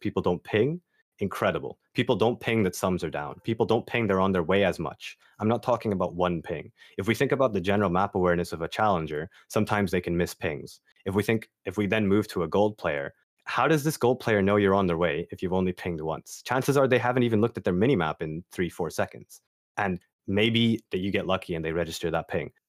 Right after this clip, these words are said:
But why even take that risk? Just ping three times. If they think you're spamming, it's fine. You mute them, don't flame them, just play your game. But what I would do in low elo is I would evaluate my A D carry. Is this player going to listen to my ping if I tell him to back off when I push in the wave?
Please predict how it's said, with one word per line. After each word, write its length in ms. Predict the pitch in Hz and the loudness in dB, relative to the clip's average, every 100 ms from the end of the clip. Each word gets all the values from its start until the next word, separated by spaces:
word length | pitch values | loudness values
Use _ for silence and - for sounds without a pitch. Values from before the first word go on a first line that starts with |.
| _ | _
But 80 | 95 | -4
why 240 | 92 113 | 2 2
even 160 | 139 127 | 4 2
take 240 | - 113 | 0 -2
that 160 | - 90 _ | 0 -4 _
risk? 480 | 87 98 - - - _ _ | -4 -2 -2 -8 -14 _ _
Just 240 | 107 101 - | -6 -6 -2
ping 180 | 110 | -4
three 200 | 101 98 | -2 -4
times. 460 | 90 92 71 - - _ _ - | -2 -4 -6 -12 -20 _ _ -6
If 120 | 110 | 0
they 100 | 127 | 2
think 240 | 120 127 | 2 0
you're 80 | 123 | 0
spamming, 480 | - 107 123 147 160 - | 0 0 0 0 -4 -8
it's 140 | - | -6
fine. 280 | 165 92 76 | -2 -2 -2
You 100 | 85 | -2
mute 220 | 101 117 | 0 0
them, 200 | 127 113 | 0 0
don't 200 | 98 95 | -2 -2
flame 240 | 98 95 | 0 0
them, 180 | 95 92 | 0 -4
just 160 | 87 - | -8 -6
play 140 | 95 | -2
your 100 | 87 | -2
game. 260 | 80 78 71 _ - | -4 -6 -10 _ 0
But 180 | 101 | 0
what 140 | 98 120 | 4 4
I 80 | 131 | 4
would 100 | 101 | 4
do 140 | 110 | 4
in 100 | 107 | 4
low 120 | 98 | 2
elo 360 | 95 92 90 90 | 2 2 0 0
is 280 | 95 85 80 | -2 -4 -4
I 80 | 90 | -2
would 220 | 87 82 - _ _ | -2 -4 -8 _ _
evaluate 520 | 107 104 110 127 131 | -2 2 4 4 4
my 100 | 104 | 4
A 60 | 98 | 2
D 60 | 101 | 2
carry. 480 | - 90 85 85 - | 0 0 0 -2 -4
Is 220 | 107 117 | 0 2
this 120 | 123 - | 2 -2
player 280 | - 110 | 2 2
going 180 | 101 101 | 4 2
to 80 | 98 | 2
listen 300 | 90 - 95 | 0 0 -2
to 80 | 92 | -2
my 100 | 92 | -4
ping 300 | - 85 85 | -4 -4 -4
if 100 | 80 | -6
I 80 | 82 | -4
tell 180 | 98 | -2
him 120 | 87 85 | -2 -2
to 40 | |
back 280 | - 85 87 | -2 0 0
off 320 | 85 - - - | -2 -2 -12 -6
when 160 | 92 | -2
I 60 | 87 | -2
push 300 | - 87 - | -4 -6 -6
in 80 | 78 | -8
the 60 | |
wave? 320 | 73 69 - | -8 -10 -12